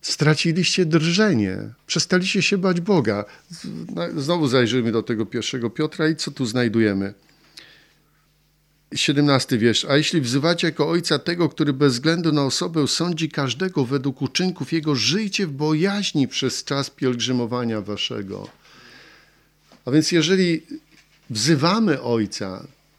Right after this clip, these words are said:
to też żyjmy w bojaźni, wiedząc, że on jest decydentem i jeśli on będzie z-, jakby on by zrezygnował z dalszego pracowania i poz-, „No dobra, to idź sobie jak chcesz”, to my jesteśmy skazani na zagładę już. Kiedy Bóg mówi: „Idź jak chcesz”, to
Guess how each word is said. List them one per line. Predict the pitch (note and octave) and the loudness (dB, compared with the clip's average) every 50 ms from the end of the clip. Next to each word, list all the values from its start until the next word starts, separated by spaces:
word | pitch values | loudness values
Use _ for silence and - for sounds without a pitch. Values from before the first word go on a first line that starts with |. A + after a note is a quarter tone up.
| _ _ _ | _ _ _
to | - E3 | -6 -6
też | E3 - F#3 D#3+ | -2 -2 0 2
żyjmy | C#3 C3+ C#3 D#3+ F#3+ G3 F#3+ G3 F#3 | 2 2 2 2 2 2 2 0 0
w | D#3+ | 0
bojaźni, | D3+ F3+ F#3+ G#3 A3+ A3+ G#3+ G3+ C#3+ - B2 A#2 G#2+ G2+ | 2 2 2 4 4 2 2 0 0 0 0 -2 -2 0
wiedząc, | G2 D#3+ G3+ F#3 - C#3+ C3 A#2 A2 | 0 0 0 0 0 -2 -2 -2 -2
że | A2+ C3+ C#3 | -6 -6 -4
on | C#3+ D3+ E3+ | -2 -2 0
jest | F3 D#3+ - - D3 C3+ | -2 -2 -4 -4 -8 -2
decydentem | B2 F3 F3+ F3 - - G3+ D3+ C3 F3 G#3+ B3 B3+ - - C#3 B2 B2+ C#3 | 0 0 0 0 0 0 0 0 0 0 0 0 -2 -2 -2 -2 -2 -2 -4
i | - E3 C#3+ D3 D#3 | -4 -2 -2 2 2
jeśli | D#3+ D3+ - - E3 D#3+ D#3 D3+ C#3+ - - | 2 2 2 0 0 0 0 0 -2 -6 -4
on | F3+ G3+ G3+ E3+ | -2 0 0 2
będzie | D3 D#3+ D#3 C#3 D#3 D#3 D3+ D3 D3 - - - - - - - - _ - | 2 0 0 2 2 2 2 2 -2 -6 -16 -20 -20 -20 -20 -20 -20 _ -12
z-, | C3 G2+ F#2+ A2+ C3+ D#3 D#3+ D3+ D3 | -10 -6 -4 -4 -4 -2 0 0 2
jakby | D#3 D3+ C#3 C#3 D#3+ D3 C#3+ - | 2 2 2 4 4 4 4 4
on | - E3+ F3 | 4 4 6
by | D#3+ F3 D#3+ | 8 6 6
zrezygnował | - E3+ E3 E3+ C3+ E3 D#3+ C3+ D3+ G3+ B3+ C4+ G#3 C3+ C#3+ C3+ C#3 C#3+ C3+ | 8 6 6 6 6 6 4 4 6 8 8 8 8 10 8 8 8 8 4
z | - - - - D#3 | 2 -2 -4 -4 -4
dalszego | C#3 A#2+ D#3 E3 D#3 C#3 - - B3+ A3 E3+ E3 D3 D#3 E3+ E3+ - - - - _ _ _ | -2 0 0 0 2 0 0 0 0 2 4 6 6 6 4 2 -4 -14 -20 -20 _ _ _
pracowania | - E3+ E3 D#3+ - F#3 E3+ D#3 F#3+ G#3+ G#3 F#3 D3+ C#3 C3+ C#3 - | -2 -2 -2 2 2 2 4 4 4 4 4 2 2 2 2 0 0
i | C4+ G3 E3 D#3+ | -2 -4 -4 -4
poz-, | - - - A#3 A#3+ C4 - | -4 -4 -4 -4 -4 -4 -4
„No | C#4+ C#4 | -4 -2
dobra, | - D#4+ A#3+ F3 C3+ C3+ C3 | 2 4 2 4 6 4 2
to | C3 - - C4+ - | 2 2 -2 0 4
idź | - D4 G#3 - | 4 4 4 2
sobie | - - F3+ F3 F3 E3+ | -2 -2 -2 0 2 2
jak | D#3+ D#3 D3+ | 2 2 2
chcesz”, | - - A#3+ G#3 - - | 0 -2 -2 0 -2 -2
to | - | -2
my | A#3 G#3+ A#3+ | -2 0 0
jesteśmy | A3 G3+ - A#3+ G#3 - A#3+ A#3 - | -2 -2 -4 -4 -4 -2 -2 -2 -2
skazani | - - - A3+ G#3+ B3 B3 A#3+ A#3+ | -2 0 -2 0 0 2 2 2 4
na | A#3+ A#3+ | 4 2
zagładę | A3+ A#3+ A#3 A3+ D#4+ D#4+ C#4 A3 C#3+ C3+ | 2 0 -2 0 0 2 2 4 4 4
już. | A#2+ A#2+ A#2+ - | 4 4 0 0
Kiedy | - F#3 D#3+ D#3+ F3+ | 0 0 0 0 0
Bóg | E3 E3 A#3 B3 G3+ - | 0 0 -2 -2 -2 0
mówi: | C4 A3+ A3 G3+ G#3 - A3+ | 0 0 0 0 -2 0 -2
„Idź | A#3 A3+ - | -2 -2 0
jak | B3 A3+ - | -2 -2 -4
chcesz”, | - - - C4 G#3+ - | -6 -6 -4 -4 -4 -4
to | - A3+ | -4 -2